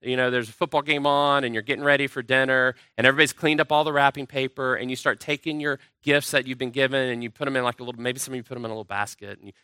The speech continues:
take 'em to your room. Is there a little bit of a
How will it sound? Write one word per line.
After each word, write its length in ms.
take 220
'em 100
to 80
your 180
room. 460
Is 120
there 100
a 40
little 420
bit 160
of 100
a 80